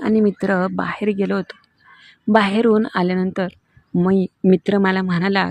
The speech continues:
की, "काय रे, काय आजकाल एवढा टेन्शनमध्ये असतो?" मी म्हटलं, "काही नाही." त्यावेळेस त्या म्हण-, तो म्हटला की, "बोल तर." मी म्हटलं की, "अरे, कोणीतरी आहे का? आता दम नाही निघत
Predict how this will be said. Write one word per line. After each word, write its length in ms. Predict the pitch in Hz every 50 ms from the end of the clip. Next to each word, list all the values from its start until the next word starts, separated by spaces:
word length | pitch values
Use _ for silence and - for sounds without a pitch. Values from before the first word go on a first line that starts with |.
| 175 -
की, 80 | 196
"काय 280 | 190 - 180 175 185 196
रे, 120 | 202 175 165 - _ _ _ _ _ _ _ _ _ - - - - _ - -
काय 220 | - 196 214 220 220
आजकाल 380 | 202 196 185 - - 202 208
एवढा 340 | 208 202 196 190 190 180 180
टेन्शनमध्ये 640 | 185 - - 190 175 170 - 196 202 196 196 190 202
असतो?" 260 | 196 180 - - - 156 - - - - - - -
मी 80 | 190 208
म्हटलं, 360 | 214 202 196 190 - 202 196 -
"काही 240 | - 170 170 196 208
नाही." 140 | 190 170 - _ _ _ _ _ _ _ _ _ _ _
त्यावेळेस 300 | - 165 165 175 185 175 -
त्या 140 | 196 190 185
म्हण-, 240 | 185 190 185 180 190 - _ _ _ _
तो 80 | 208 202
म्हटला 400 | 196 190 190 185 - 196 185 180 175 -
की, 60 | 202
"बोल 260 | 185 175 190 196 196 190 -
तर." 80 | 190 185 185 _ _ _ _ _ _ _ _ _ _ -
मी 100 | 196 220
म्हटलं 600 | 220 214 202 196 185 - 196 202 196 185 180 175 170
की, 60 | 208
"अरे, 360 | - - 196 196 190 180 185 190 -
कोणीतरी 380 | - 190 185 190 190 208 208
आहे 220 | 196 175 - - 196
का? 140 | - - - - _ _ _ _ _ _ _ - _ _
आता 340 | 165 165 - - 180 175 175 190
दम 260 | 180 185 180 180 185
नाही 200 | 185 185 185 196
निघत 320 | 202 202 180 170 156 -